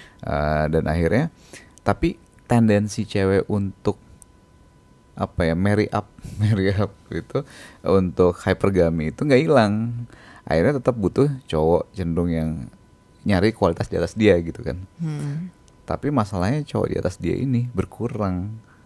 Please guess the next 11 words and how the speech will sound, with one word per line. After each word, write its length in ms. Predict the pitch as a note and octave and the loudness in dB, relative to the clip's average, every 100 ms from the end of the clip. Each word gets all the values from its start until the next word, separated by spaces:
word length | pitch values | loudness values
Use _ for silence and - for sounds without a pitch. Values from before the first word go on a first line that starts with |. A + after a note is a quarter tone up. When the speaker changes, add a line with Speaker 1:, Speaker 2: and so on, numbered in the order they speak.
| _ | _
Speaker 1:
Ya 140 | - G2+ | 4 4
dengan 260 | F#2+ G2 | 6 0
all 180 | - F#2+ | 2 2
this 380 | F2 F2+ - - | 2 -2 -4 -10
liberation, 560 | G2 F#2+ E2+ E2+ - F2 | -4 -2 2 0 0 -4
women 300 | F2 E2 D#2+ | -2 0 0
liberation, 540 | E2 D#2+ E2 D#2+ - E2+ | -2 0 0 0 -2 -6
women 340 | E2 E2 D#2+ D2 | -4 -4 -4 -6
empowerment 380 | C#2 D#2+ E2 | -4 -4 -4
segala 260 | F2 D#2+ D2+ | -4 -6 -6
macem, 300 | - - D#3+ | -6 -6 -6